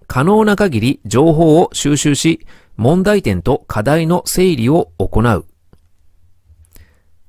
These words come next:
四つ目が改善策を実践するですね。え、この四つが、えー、福祉住環境コーディネーターの役割と言われております。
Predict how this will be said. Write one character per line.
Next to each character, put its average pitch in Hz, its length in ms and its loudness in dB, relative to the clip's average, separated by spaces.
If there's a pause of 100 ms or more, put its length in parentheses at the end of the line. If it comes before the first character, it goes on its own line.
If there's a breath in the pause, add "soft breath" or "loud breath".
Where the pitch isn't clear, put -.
四 156 180 2
つ 170 140 -6
目 147 80 0
が 143 320 -2
改 180 380 -2
善 180 260 0
策 110 360 0
を 170 80 2
実 107 600 -4
践 160 180 -2
す - 240 -4
る 113 220 -2 (500)
で 107 80 -6
す - 140 -8
ね。 127 120 -2 (320 soft breath)
え、 107 120 -2
こ - 180 -2
の 214 160 2
四 226 160 2
つ - 460 -6 (240)
が、 170 400 0
え 95 140 -4
ー、 - 20 -6
福 - 180 -4
祉 127 120 -4
住 135 100 0
環 131 180 -2
境 131 160 0
コ 127 140 -2
ー 127 40 0
デ 127 60 -4
ィ 135 60 -2
ネ 131 80 -2
ー 123 60 -4
タ 95 120 -2
ー 95 40 -2
の 127 140 -2
役 104 440 0
割 147 340 -2 (240)
と - 120 0
言 123 120 -4
わ 104 120 0
れ 95 100 -4
て - 280 -4
お 117 80 -2
り 98 80 -2
ま 92 120 -4
す。 85 240 -8